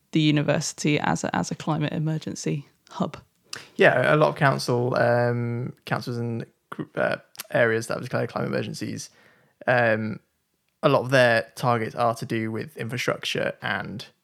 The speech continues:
Speaker 2: transport on more of a local level. And also, I suppose they're trying to put pressure on government in general to say, "Okay, we've declared climate emergencies. Can you help us out with the funding now to
Speaker 1: Mm.
Speaker 2: put these into place?" Um,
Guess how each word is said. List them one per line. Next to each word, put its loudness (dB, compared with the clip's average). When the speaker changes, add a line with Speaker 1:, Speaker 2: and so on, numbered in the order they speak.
Speaker 2:
transport -4
on -2
more 0
of -4
a -2
local 0
level. -2
And 0
also, 4
I 0
suppose 2
they're 0
trying -2
to -14
put -6
pressure 0
on -2
government 2
in -4
general 2
to -10
say, 0
"Okay, -4
we've 0
declared 2
climate 2
emergencies. -4
Can -4
you 2
help -2
us -4
out 0
with -8
the -12
funding -2
now -2
to 4
Speaker 1:
Mm. -2
Speaker 2:
put -2
these -4
into -2
place?" -2
Um, 6